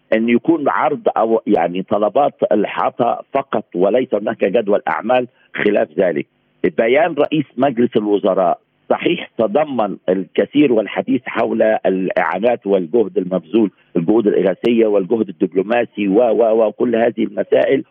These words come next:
وهو أمر معلن ومعروف، لكن من بين السطور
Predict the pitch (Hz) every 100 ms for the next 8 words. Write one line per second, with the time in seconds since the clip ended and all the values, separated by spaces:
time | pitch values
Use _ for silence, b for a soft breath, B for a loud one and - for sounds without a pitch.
0 | - 165 151 - 139 156 143 123 123 131
1 | 123 117 107 92 73 73 - 92 139 156
2 | - 131 135 120 139 131 113 - - 98